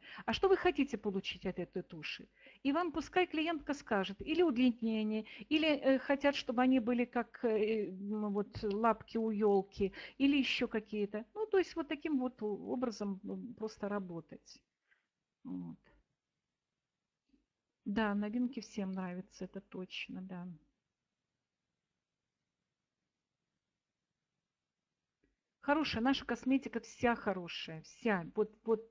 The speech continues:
ну, ну, все хорошее. Просто, э, вы знаете,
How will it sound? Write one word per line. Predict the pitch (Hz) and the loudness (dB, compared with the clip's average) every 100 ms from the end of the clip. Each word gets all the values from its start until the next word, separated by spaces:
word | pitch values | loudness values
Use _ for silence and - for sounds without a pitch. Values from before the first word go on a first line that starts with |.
| - | -16
ну, | 185 247 247 208 | -2 0 2 0
ну, | 196 240 | -2 -4
все | 208 - 277 220 | -4 -6 -2 -2
хорошее. | - 175 160 - - 165 - - - | -2 -6 -6 -10 -10 -12 -16 -20 -6
Просто, | 254 285 330 - 285 277 - - | -2 0 0 0 -2 -2 -12 -14
э, | - 214 202 196 | -6 -4 -2 -2
вы | 233 | 2
знаете, | 269 302 294 208 | 2 2 0 -4